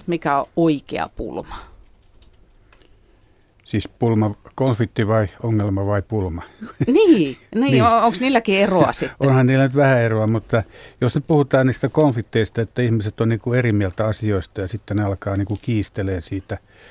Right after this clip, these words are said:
Speaker 2: niin tota, kyllä se siinä vaiheessa, kun se mahdollisimman aikaisessa vaiheessa, mutta että viimeistään siinä, kun se muuttuu tällaiseksi niin kuin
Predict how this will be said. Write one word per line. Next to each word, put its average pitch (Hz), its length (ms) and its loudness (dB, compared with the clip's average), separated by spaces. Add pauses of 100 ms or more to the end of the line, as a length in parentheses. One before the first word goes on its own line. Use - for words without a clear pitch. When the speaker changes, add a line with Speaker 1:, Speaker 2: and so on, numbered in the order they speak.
(560)
Speaker 2:
niin 107 280 0
tota, 104 480 -4 (1300)
kyllä 110 220 0
se 113 60 -2
siinä 135 320 2
vaiheessa, 123 360 0
kun 120 140 -4
se 123 280 -2 (880)
mahdollisimman 131 260 -2
aikaisessa 120 340 -2
vaiheessa, 123 260 2
mutta 123 220 0
että 120 240 -2 (240)
viimeistään 127 500 0
siinä, 123 220 0
kun 110 120 -6
se 123 80 -4
muuttuu 117 420 -2
tällaiseksi 107 480 -4
niin 113 80 -2
kuin 110 220 -2